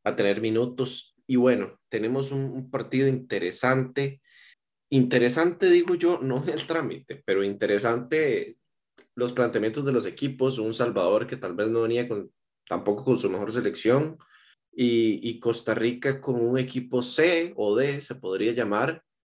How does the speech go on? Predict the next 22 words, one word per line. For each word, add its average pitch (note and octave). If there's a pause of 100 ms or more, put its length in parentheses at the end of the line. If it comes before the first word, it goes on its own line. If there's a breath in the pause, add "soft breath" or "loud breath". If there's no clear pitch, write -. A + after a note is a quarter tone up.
(300)
pero D#3 (120)
probando A#2
bastantes C#3
jugadores D3+
que -
al A2
final G2
se C3
terminan A#2+
consolidando A2+ (260)
tres C#3
o C#3+
cuatro C3+ (200)
que A2
llegan F#2+
a G2
la G2
eliminatoria, A2+
por F2+
ahí E2+
Jefferson -
Brenes, B2+